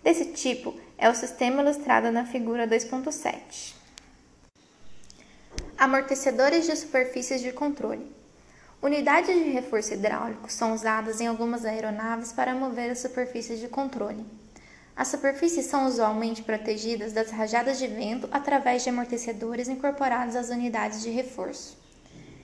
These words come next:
Em algumas aeronaves, um cilindro amortecedor auxiliar é conectado diretamente à superfície para fornecer proteção.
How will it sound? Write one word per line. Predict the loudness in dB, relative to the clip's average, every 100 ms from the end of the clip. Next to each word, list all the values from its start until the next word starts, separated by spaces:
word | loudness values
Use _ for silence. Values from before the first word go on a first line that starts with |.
| -20 -10 0
Em | 2
algumas | 2 2 2 4
aeronaves, | 4 4 0 0 -2 -2 -6 -6
um |
cilindro | -4 -2 0 0 2
amortecedor | 0 -2 -4 -4 -4 -2 -2
auxiliar | -2 -4 -4 -2 -2 -4
é | -6
conectado | -2 -2 -2 -4 -2 -2 0
diretamente | 2 2 0 -4 -4 -4
à | -6
superfície | -4 -2 -4 -4 -8 -4
para | -2 -2
fornecer | -2 -4 -4 -4 -4
proteção. | -2 -2 -2 -4 -8